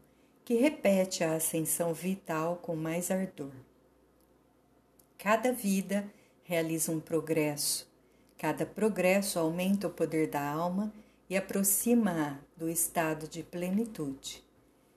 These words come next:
Essa lei mostra-nos a vida eterna em sua amplitude. Todos nós temos um ideal a realizar: a beleza suprema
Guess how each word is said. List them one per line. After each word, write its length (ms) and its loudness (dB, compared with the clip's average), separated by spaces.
Essa 280 2
lei 300 6
mostra-nos 920 0
a 60 0
vida 320 -4
eterna 500 -2
em 120 -6
sua 480 -4
amplitude. 1000 -2
Todos 400 2
nós 280 0
temos 440 -4
um 220 -4
ideal 720 2
a 80 -6
realizar: 720 -2
a 60 -10
beleza 720 4
suprema 840 -2